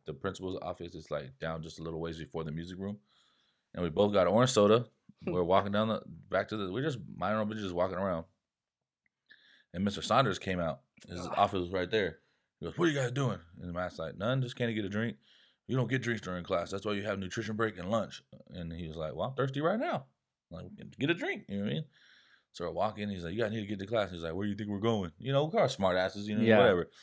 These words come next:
Speaker 1: So Mister Saunders grabs his soda and then grabs his hand, and Matt Saunders pulls his shit back. "You don't you ever put your fucking hands on me again."
Speaker 2: Oh,
Speaker 1: And
Speaker 2: wow.
Speaker 1: Mister Saunders threw the,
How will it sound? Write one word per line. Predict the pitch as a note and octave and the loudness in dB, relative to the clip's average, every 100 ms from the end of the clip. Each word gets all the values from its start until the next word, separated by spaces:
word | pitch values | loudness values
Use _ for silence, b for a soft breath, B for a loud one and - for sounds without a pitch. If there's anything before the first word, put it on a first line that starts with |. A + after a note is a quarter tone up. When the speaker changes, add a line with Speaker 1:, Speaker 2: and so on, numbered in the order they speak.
| b b b - | b b b -6
Speaker 1:
So | A2 | -4
Mister | A2 | -2
Saunders | F#2 B2+ A#2 E2+ | 2 2 2 -2
grabs | D#2 F#2 C#3 C3 | 0 4 4 4
his | A2+ | 0
soda | - D3 B2+ G2 G2+ | 2 4 4 2 0
and | G2 F#2+ | -4 -4
then | E2+ | 4
grabs | A#2 G#2+ | 6 6
his | F2 | 2
hand, | B2 C3+ G#2 F#2+ | 0 0 -2 -4
and | |
Matt | G#2+ A2+ | -4 -2
Saunders | A#2 F#2+ E2 - _ - | -2 -2 -4 -10 _ -4
pulls | D3 C3+ | -2 -2
his | F#2 | -4
shit | - A2+ | -6 0
back. | A2+ A2+ - _ _ _ | 2 2 -2 _ _ _
"You | A#2+ | -6
don't | C3+ C3+ | -6 -4
you | |
ever | D3 | -6
put | C3+ C3 | -6 -8
your | A2+ | -4
fucking | A#2+ G#2 | -4 -2
hands | A2 G#2+ | -4 -2
on | |
me | G#2 | -2
again." | F2+ G2 E2+ D2+ - | -2 -4 -4 -6 -12
Speaker 2:
Oh, | B2+ | -12
Speaker 1:
And | B2 | -6
Speaker 2:
wow. | F2+ | -4
Speaker 1:
Mister | G#2 G2+ | -2 -2
Saunders | - A#2 F#2+ - | 0 0 0 -2
threw | A2+ | -2
the, | F2 | -2